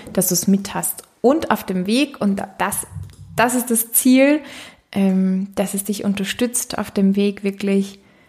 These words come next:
am Prozess, im Leben quasi immer mehr zu dem Menschen zu werden, der du sein möchtest und immer mehr diesen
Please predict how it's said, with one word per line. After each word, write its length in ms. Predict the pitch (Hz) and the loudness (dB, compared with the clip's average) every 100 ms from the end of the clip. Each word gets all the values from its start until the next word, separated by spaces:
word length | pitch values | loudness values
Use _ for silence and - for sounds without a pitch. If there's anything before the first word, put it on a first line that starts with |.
| _ _ _ _ - | _ _ _ _ 0
am 240 | 233 262 | 2 2
Prozess, 760 | 254 208 - 214 208 - - - | 0 -6 -4 0 0 0 -4 2
im 340 | 233 240 226 226 - - | 4 6 4 0 -10 -6
Leben 500 | 208 220 220 208 214 | 0 2 2 2 -2
quasi 540 | - 202 196 196 202 | -4 -2 -2 -2 -4
immer 240 | - 208 | 0 2
mehr 380 | 202 196 196 202 | 2 2 2 0
zu 100 | 202 | -4
dem 160 | 202 196 | -2 0
Menschen 380 | 196 202 208 202 | 0 -2 -4 -8
zu 120 | 202 | -4
werden, 200 | 202 196 | -2 -2
der 80 | 196 | -2
du 120 | 196 | -6
sein 300 | 196 208 202 | -4 -2 -2
möchtest 320 | 196 196 202 | -2 -6 -8
und 80 | 208 | -2
immer 240 | 220 214 | 2 4
mehr 280 | 208 202 208 | 2 0 -2
diesen 680 | 202 202 202 202 196 196 | -2 -4 -2 2 2 2